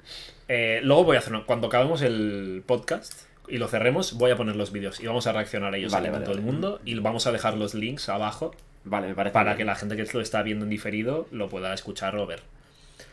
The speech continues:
Speaker 1: Total, hicimos una manifestación y luego como clímax del vídeo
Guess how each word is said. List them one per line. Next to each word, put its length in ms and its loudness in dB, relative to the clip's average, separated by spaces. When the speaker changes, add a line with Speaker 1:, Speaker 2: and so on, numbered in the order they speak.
Speaker 1:
Total, 440 6
hicimos 380 0
una 160 0
manifestación 540 0
y 100 4
luego 180 8
como 220 0
clímax 440 2
del 180 0
vídeo 440 0